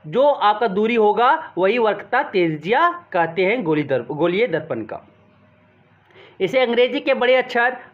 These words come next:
आर से इंगित करते हैं या निरूपित करते हैं। आर से इसे radius of curvature या वक्रता त्रिज्या, त्रिज्या को आर से क्या करते हैं? डिनोट करते हैं। अब आता है मुख्य अक्ष, प्रिंसिपल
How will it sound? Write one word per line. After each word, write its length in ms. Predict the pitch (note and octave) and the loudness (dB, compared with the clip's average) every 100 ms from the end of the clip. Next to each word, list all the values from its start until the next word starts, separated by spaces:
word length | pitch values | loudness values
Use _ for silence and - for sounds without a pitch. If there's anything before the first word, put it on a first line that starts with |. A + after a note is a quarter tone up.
| - | 0
आर 280 | G#3 C4+ E4 | 2 2 0
से 200 | B3+ B3+ | 2 2
इंगित 460 | A3 A3 A3 C4+ | 2 -2 -2 -4
करते 280 | B3+ A#3 B3 | -2 0 0
हैं 60 | C4 | 2
या 180 | A#3+ | 2
निरूपित 540 | B3 G3 F#3+ F#3+ C4 C4 | 2 2 0 -2 -6 -4
करते 380 | F3+ C#3 E3 C#3+ | -4 -2 -2 -2
हैं। 160 | F2+ | -4
आर 260 | - D#3 F3+ | 0 2 2
से 220 | - A3+ | 0 0
इसे 400 | G#3+ - C4 D#4+ - - | 0 2 0 0 -6 -4
radius 280 | F#3+ G#3 A#3+ | -2 0 0
of 80 | A#3 | -2
curvature 400 | A#3 G#3 A3+ A#3 | -2 -2 0 2
या 120 | G#3+ | 2
वक्रता 340 | G3 F#3+ A#3+ | 0 -2 -4
त्रिज्या, 460 | A#3+ A3 G#3 G#3 A3 A3 - - _ - | -4 -2 -2 0 -2 -4 -12 -20 _ -6
त्रिज्या 340 | G3+ F#3+ A#3+ | -4 -2 -2
को 280 | A#3+ C4 D#4 D#4+ - - | 0 2 2 0 -6 0
आर 240 | G3 A#3 | 2 2
से 140 | A#3 | -2
क्या 140 | A3+ G#3+ | -4 -2
करते 240 | A3+ A3+ | -4 -4
हैं? 100 | C#4 | -4
डिनोट 380 | F#3 D#3+ E3 D#3+ | -2 0 -2 -2
करते 320 | C#3 - C#3 | -6 -6 -6
हैं। 260 | B2 A#2 - _ _ _ _ _ _ _ _ _ _ _ _ - - | -6 -6 -12 _ _ _ _ _ _ _ _ _ _ _ _ -18 -2
अब 180 | - B3+ | 0 2
आता 200 | C4+ D#4 | 2 2
है 60 | |
मुख्य 460 | C#4+ A3 C4 - B3+ - - | 2 2 0 -2 -8 -4 0
अक्ष, 320 | G#3 - - _ _ - | 0 -2 -16 _ _ -6
प्रिंसिपल 540 | A#3 A#3+ A3+ D#4 C#4 | -2 -2 0 -2 -2